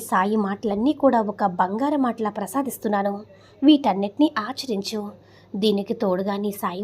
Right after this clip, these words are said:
ఉన్నాడు కదా, ధైర్యంగా ఉండు బిడ్డ అని మన బాబాగారైతే ఈరోజు మనకి చాలా అంటే చాలా అద్భుతమైనటువంటి సందేశంతో అయితే మనందరికీ కూడా అందించారండి. సాయి మహిమల ద్వారా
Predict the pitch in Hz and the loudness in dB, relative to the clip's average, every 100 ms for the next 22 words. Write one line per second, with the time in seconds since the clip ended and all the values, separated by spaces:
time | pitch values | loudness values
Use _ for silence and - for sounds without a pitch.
0 | 214 202 196 214 208 208 254 - - - | -2 -2 -2 -2 -2 -4 -8 -20 -20 -14
1 | - 196 214 285 311 311 220 196 208 202 | -4 -2 0 0 4 4 4 0 0 0
2 | 196 190 190 196 208 - - - 233 180 | 2 2 2 -4 -8 -18 -6 2 2 2
3 | 165 165 233 254 254 240 233 185 180 180 | -2 -4 -4 -2 -2 -2 -2 -2 -2 -2
4 | 214 196 190 208 220 - - _ - 247 | -2 -4 -4 -6 -8 -10 -20 _ -4 -4
5 | 214 269 285 240 220 214 220 220 196 233 | -2 -2 -2 -2 -4 -4 -6 -6 -2 2
6 | 294 254 208 202 196 196 - 190 196 214 | 2 4 0 -2 -6 -8 -6 -4 -4 -4
7 | 233 220 202 202 190 190 214 269 262 208 | -4 -4 -4 -4 -4 -4 -4 -2 0 0
8 | 180 202 214 190 196 190 196 - - - | -2 -4 -2 -2 -2 -6 -8 -16 -20 -18
9 | - 202 180 185 185 277 277 294 | 0 2 2 -2 -2 -2 0 0